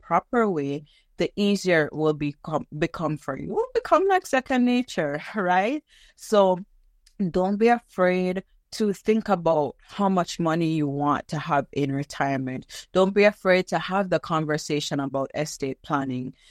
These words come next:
Don't be afraid to set aside some money for your kids. Don't be afraid to get life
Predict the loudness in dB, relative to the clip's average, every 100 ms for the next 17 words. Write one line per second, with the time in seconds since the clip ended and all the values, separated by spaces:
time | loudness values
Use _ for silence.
0 | _ 2 2 4 4 2 2 _ -2 2
1 | 2 0 -4 -4 -2 -2 -4 -2 2 2
2 | 2 2 2 2 -4 -4 -4 -4 -4 -4
3 | -4 -4 -8 -2 0 0 -2 2 2 4
4 | 2 2 2 2 2 -2 2 2 4 4
5 | 2